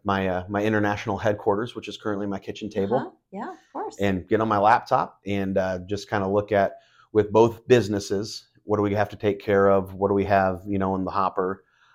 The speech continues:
Speaker 1: Um, what, what do we gotta do to move this thing forward? So I always try to say, "How can I get one percent better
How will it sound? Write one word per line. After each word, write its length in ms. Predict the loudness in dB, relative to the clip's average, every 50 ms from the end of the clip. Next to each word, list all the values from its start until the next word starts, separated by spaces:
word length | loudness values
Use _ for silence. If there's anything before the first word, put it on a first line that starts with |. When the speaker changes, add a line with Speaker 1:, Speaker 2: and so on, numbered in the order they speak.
| _ _
Speaker 1:
Um, 240 | -4 -4 -2 -2 -4 -2
what, 280 | 4 4 4 4 2 0
what 100 | -2 0
do 60 | 0
we 100 | 2 2
gotta 200 | 2 2 2 0
do 180 | -2 -4 -6 -6
to 100 | -6 -8
move 380 | -8 -6 -6 -4 -6 -6 -6 -8
this 220 | -10 -10 -10 -10
thing 220 | -16 -16 -16 -16 -14
forward? 380 | -14 -12 -12 -12 -12 -14 -16 _
So 220 | -14 -8 -6 -4
I 160 | -2 0 2 4
always 340 | 6 6 6 4 2 0
try 260 | -2 0 2 4 4 4
to 160 | 0 -4 -8
say, 480 | -8 -2 0 0 2 2 0 -2 -4 _ _ _ _ _ _ _ _
"How 140 | 2 2 2
can 180 | 2 2 0 0
I 80 | 0 0
get 340 | 2 2 2 2 0 -2 -6 _ -16
one 320 | -10 -6 -4 -4 -4 -4
percent 500 | -6 -8 -10 -10 -8 -10 -10 -10 -10 -6 -6
better 400 | -4 -4 -6 -8 -12 -14 _